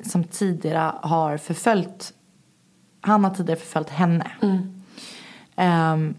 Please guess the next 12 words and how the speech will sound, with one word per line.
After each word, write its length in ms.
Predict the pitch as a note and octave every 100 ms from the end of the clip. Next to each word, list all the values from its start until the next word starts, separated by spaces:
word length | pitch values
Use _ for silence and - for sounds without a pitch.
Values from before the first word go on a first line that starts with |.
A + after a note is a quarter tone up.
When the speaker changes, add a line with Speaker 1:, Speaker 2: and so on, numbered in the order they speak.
| -
Speaker 1:
och 400 | - F#3 F#3+ - -
hon 360 | - G3 A#3 A3
går 120 | F3
till 160 | E3 E3
polisen, 680 | - A#3 - - - F#3+ -
men 440 | - F3+ E3+ E3 - -
polisen 640 | G3+ G3 - F#3 E3+ -
sjabblar 720 | - - G#3+ D#3+ G#3+ G#3+ E3+
liksom 320 | - - D#3+ E3
med 220 | D#3+ D#3+
den 60 |
här, 480 | D3+ D#3+ D3+ D3 D#3+